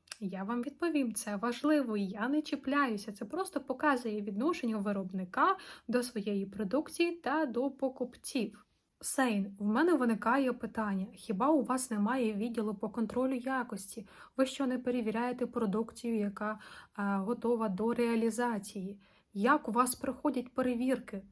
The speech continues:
Ви пропустили таку типову помилку, яку просто, ну, неможливо було не побачити.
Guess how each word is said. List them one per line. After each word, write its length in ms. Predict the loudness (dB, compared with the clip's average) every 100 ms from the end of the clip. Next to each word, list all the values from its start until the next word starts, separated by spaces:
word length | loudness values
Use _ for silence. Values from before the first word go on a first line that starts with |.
| -8
Ви 180 | 2 2
пропустили 640 | 4 0 0 2 6 6
таку 340 | 4 0 0 0
типову 600 | 2 -4 2 2 4 0
помилку, 520 | 4 4 6 2 -2
яку 220 | -4 -6
просто, 440 | -2 0 0 -4 -6 -8 -2
ну, 120 | 4 6
неможливо 600 | 6 4 4 4 4 4
було 340 | 2 2 2
не 160 | 2 -2
побачити. 800 | -4 -4 -4 -4 -6 -12 -14